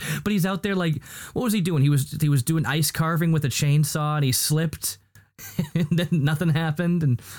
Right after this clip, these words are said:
all the ridiculous things. Like, "Oh, here's how it's gonna." Yeah, that was something a little ridiculous. But, um, anyway, back to, to guilty pleasures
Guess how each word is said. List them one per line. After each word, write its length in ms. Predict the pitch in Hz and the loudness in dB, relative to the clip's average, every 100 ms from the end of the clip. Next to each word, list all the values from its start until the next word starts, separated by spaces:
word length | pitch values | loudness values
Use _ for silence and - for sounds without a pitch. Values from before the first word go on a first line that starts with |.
| - | -6
all 180 | 143 147 | -2 0
the 80 | 160 | 2
ridiculous 440 | 147 151 165 165 | 2 2 0 0
things. 140 | 180 165 | 0 0
Like, 160 | 180 | 0
"Oh, 180 | 269 254 | -2 0
here's 260 | 196 254 233 | 0 0 0
how 140 | 240 | -2
it's 100 | 226 | -4
gonna." 240 | - 226 208 _ _ _ - | -4 -4 -4 _ _ _ -4
Yeah, 240 | 123 85 - | -2 -2 -4
that 160 | 170 | -4
was 140 | - 180 | -2 0
something 280 | 131 101 104 | 0 0 0
a 40 | |
little 160 | 95 87 | 0 0
ridiculous. 680 | 87 80 78 82 123 - - _ _ _ - | -2 -2 -2 -2 -2 -4 -10 _ _ _ -10
But, 280 | 147 131 - - _ _ _ - - | -4 -4 -6 -14 _ _ _ -20 -8
um, 400 | - 104 95 90 - - | -2 0 0 -4 -10 -8
anyway, 300 | 117 107 90 92 | -2 -2 -2 -2
back 200 | 185 226 | -4 -4
to, 180 | 196 151 | -4 -4
to 320 | - 131 107 - _ _ - | -2 -2 -4 -6 _ _ -4
guilty 260 | 127 110 107 | -2 0 -2
pleasures 600 | 104 104 95 87 - | -2 -2 0 -2 -6